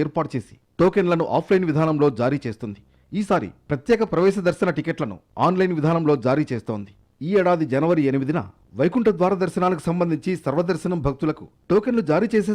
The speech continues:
సమయంలో జరిగిన తొక్కిసలాట కారణంగా ఆరుగురు భక్తులు మృతి చెందడం, యాభై మందికి పైగా గాయపడడంతో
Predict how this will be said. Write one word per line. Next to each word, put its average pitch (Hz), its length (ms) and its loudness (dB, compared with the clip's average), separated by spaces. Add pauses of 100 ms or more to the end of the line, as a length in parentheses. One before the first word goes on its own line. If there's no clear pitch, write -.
సమయంలో 190 400 2
జరిగిన 175 220 0 (120)
తొక్కిసలాట 175 460 0 (100)
కారణంగా 143 380 0 (320)
ఆరుగురు 175 360 2
భక్తులు 156 300 -2
మృతి 131 240 -6
చెందడం, 110 300 -4 (360)
యాభై 180 280 4
మందికి 185 260 -2
పైగా 170 200 4 (140)
గాయపడడంతో 143 640 0